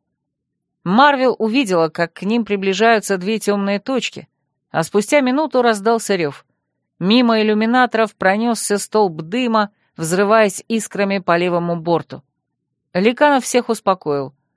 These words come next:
"Всего лишь сигнальная хлопушка. Нас предупреждают о том, что мы зашли на чужую территорию,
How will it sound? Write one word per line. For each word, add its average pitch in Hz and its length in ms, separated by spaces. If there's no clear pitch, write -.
"Всего 196 300
лишь 202 200
сигнальная 185 520
хлопушка. 175 580
Нас 180 340
предупреждают 180 800
о 147 80
том, 220 240
что 139 240
мы 151 180
зашли 160 380
на 160 120
чужую 156 360
территорию, 196 600